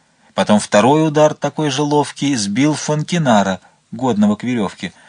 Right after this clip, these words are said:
хоть он и был на севере рождён, в губернии, где снег со всех сторон, но словно отпрыск южного народа во Франции повесничал три года. Затем погиб и рыцарь Галифакс,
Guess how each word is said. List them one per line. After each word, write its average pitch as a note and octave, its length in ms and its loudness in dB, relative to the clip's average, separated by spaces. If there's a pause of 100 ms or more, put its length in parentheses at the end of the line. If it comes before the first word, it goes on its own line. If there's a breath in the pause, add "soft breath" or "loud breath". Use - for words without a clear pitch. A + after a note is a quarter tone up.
(160 loud breath)
хоть - 180 -6
он E3+ 140 0
и - 20 0
был F3 160 -2
на E3 140 0
севере E3 340 -2
рождён, F#2 540 -4 (360 soft breath)
в G#2+ 120 -10
губернии, B2 640 2
где F#2 200 -4
снег A#2+ 380 -2
со G#2 140 -4
всех G2 240 -6
сторон, F#2+ 420 -2 (480 loud breath)
но D#3 160 0
словно E3+ 460 4 (100)
отпрыск D3+ 480 -2
южного C3 380 0
народа C3+ 420 2
во G#2 140 0
Франции C#3 480 -4
повесничал A2+ 640 -4
три G#2 220 -6
года. F#2+ 340 -4 (920 soft breath)
Затем F3 360 2
погиб G#2 380 -2
и G#2+ 140 -4
рыцарь G#2 340 -4
Галифакс, G2+ 880 -2